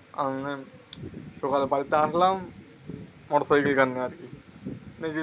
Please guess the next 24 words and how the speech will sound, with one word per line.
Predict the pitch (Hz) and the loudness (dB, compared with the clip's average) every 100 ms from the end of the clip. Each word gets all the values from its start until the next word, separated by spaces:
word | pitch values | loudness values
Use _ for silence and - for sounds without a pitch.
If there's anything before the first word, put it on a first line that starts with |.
| 151 | -6
ছুঁই | 151 | 0
দিলাম, | 160 175 151 | 6 10 10
একদম | 135 135 | 6 2
ভাড়ায় | 139 135 | 6 6
নিয়ে | 127 | 4
চলে | 135 139 | -6 -6
গেছে, | 143 147 | -8 -6
"তুই | 143 | -2
যা | 151 147 131 | 0 -2 -2
ঘুরে | 135 143 | 2 2
আসি।" | 139 127 - - - | 2 -4 -12 -20 -18
আমি | - | -6
বলি, | 175 156 | 0 4
"যা | 165 160 - - - - - | 4 2 -16 -20 -20 -20 -8
ঘুরে | 139 135 | 0 2
আয়, | 135 131 - - | 2 0 -14 -16
কী | - 139 | -10 0
করবি, | 143 135 135 | 0 0 -4
বন্ধু | 139 143 | -2 0
বান্ধব | 143 143 | 2 4
আছে | 143 143 | 4 2
তো | 143 | -2
গিয়ে, | 139 | -2
আমাকে | 139 143 | -2 -4